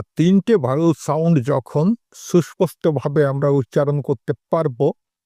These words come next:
তার মানে এটায় তিনটে দল থাকার কথা। প্যান-, এবারে দেখে নিই, এ তোমরা যারা সবে নতুন ইংরেজি শিখছো, তাদের পক্ষে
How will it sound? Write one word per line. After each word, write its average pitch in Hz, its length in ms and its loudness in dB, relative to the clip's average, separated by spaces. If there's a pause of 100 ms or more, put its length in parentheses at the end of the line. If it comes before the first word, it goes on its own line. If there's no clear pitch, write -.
(460)
তার 135 140 -2 (100)
মানে 147 180 2 (220)
এটায় 165 240 -2 (160)
তিনটে 202 320 4 (140)
দল 139 140 0 (140)
থাকার 151 380 -4 (320)
কথা। 156 380 -2 (1800)
প্যান-, 170 260 -4 (460)
এবারে 170 300 0 (140)
দেখে 156 300 -2
নিই, 131 120 0 (400)
এ 143 80 -2 (140)
তোমরা 165 260 4 (840)
যারা 156 340 0 (560)
সবে 185 380 2 (140)
নতুন 180 240 4 (140)
ইংরেজি 147 360 2 (100)
শিখছো, - 420 -2 (640)
তাদের 156 220 2 (100)
পক্ষে - 360 0